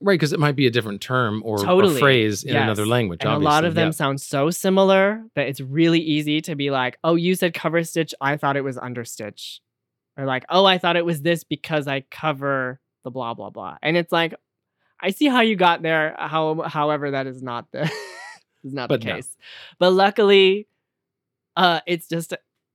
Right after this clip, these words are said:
Speaker 2: it's just a costume and you can go backwards and there's plenty of room for mistakes,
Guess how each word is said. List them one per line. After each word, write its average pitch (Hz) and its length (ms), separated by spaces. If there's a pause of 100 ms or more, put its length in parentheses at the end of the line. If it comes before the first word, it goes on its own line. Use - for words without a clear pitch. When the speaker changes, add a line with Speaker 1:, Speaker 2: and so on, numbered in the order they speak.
(120)
Speaker 2:
it's 160 180
just 170 180
a 180 60
costume 180 720 (100)
and 165 140
you 156 60
can 160 120
go 151 140
backwards 170 580 (100)
and 151 120
there's 151 180
plenty 160 300
of 156 100
room 151 120
for 165 100
mistakes, 147 680